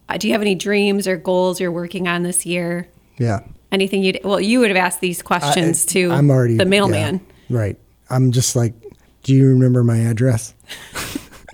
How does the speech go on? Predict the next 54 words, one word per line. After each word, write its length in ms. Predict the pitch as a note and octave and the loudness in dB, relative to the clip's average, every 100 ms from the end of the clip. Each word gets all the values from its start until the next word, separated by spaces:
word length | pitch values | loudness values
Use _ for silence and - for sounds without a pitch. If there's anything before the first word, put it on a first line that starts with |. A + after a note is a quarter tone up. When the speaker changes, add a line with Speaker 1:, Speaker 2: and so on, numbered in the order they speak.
| - - D4 C3 A#3+ | -12 0 2 2 2
Speaker 1:
Trash 320 | A#3 G3+ - | 0 0 0
guy's 240 | G#3 G#3 - | -2 -2 -4
picking 260 | A#3 A#3+ | 0 4
up 60 | - | 4
Speaker 2:
Trash 80 | G#3+ | 4
Speaker 1:
your 80 | F#3+ | 4
Speaker 2:
guy, 60 | |
Speaker 1:
trash. 260 | C#3 - C3+ | 4 4 6
Speaker 2:
"Hey, 280 | D#3 C#3+ A#2 | 6 6 4
Speaker 1:
What 140 | C#4 | 4
are 40 | F4 | 4
Speaker 2:
let 20 | |
me 60 | |
Speaker 1:
your 80 | D#4+ | 4
Speaker 2:
tell 140 | C#4+ D#4 | 6 6
you, 60 | D#4 | 6
Speaker 1:
dreams 400 | D#4 C#4+ C4+ - | 4 4 0 0
for 120 | B3+ | 2
Speaker 2:
well, 220 | D3+ D#3+ | 6 6
Speaker 1:
this 60 | A3 | 4
next 260 | - - | 2 -2
year? 380 | A3+ G#3+ G3+ F#3+ | 0 2 4 4
Speaker 2:
you 120 | D3 | 6
guys 160 | D3 C3 | 6 4
got 200 | D3+ C#3 | 4 4
bigger 220 | C#3+ C#3+ | 4 4
plans, 640 | C#3+ D#3 D#3 D#3 D#3+ - - | 4 4 4 6 4 2 0
the 320 | D3+ C#3+ C#3 | 4 6 6
more 320 | C#3 C#3+ C#3+ | 6 6 4
trash 420 | - D#3 E3 F3 | 4 4 4 2
coming 240 | - G3 G3 | 2 4 6
your 140 | G3 | 6
way, 180 | G3+ A3 | 6 8
or 100 | F#3+ | 6
what? 300 | D3+ G#2 - | 6 2 -4
What 120 | - D3 | -2 2
are 40 | |
we 80 | E3+ | 6
doing 240 | D#3+ C3+ | 6 6
here, 160 | A#2+ A2+ | 4 2
guys?" 320 | A2 A2+ - | 0 -2 -2
Speaker 1:
You 160 | G3+ F3+ | -4 -4
never 180 | F3+ | -2
know. 320 | G3 G3+ F#3 - | 0 0 -2 -4
Speaker 2:
I, 260 | C3+ B3 C#4 - | 2 4 4 2
I 20 | F#3+ | 2
don't 180 | B3 | 6
mind 260 | G#3 A#3 F#3+ | 6 6 6
it. 180 | F2+ - _ | 2 -4 _
If 180 | - B2 | -4 -2
somebody 440 | - G3 A3+ A#3 A3+ | 2 4 6 6 6
is 300 | F#3 E3+ C#3 | 4 2 2
willing 400 | D3+ F3+ F#3+ F3 | 4 6 6 6
to, 320 | D3+ C#3+ C3+ | 6 4 2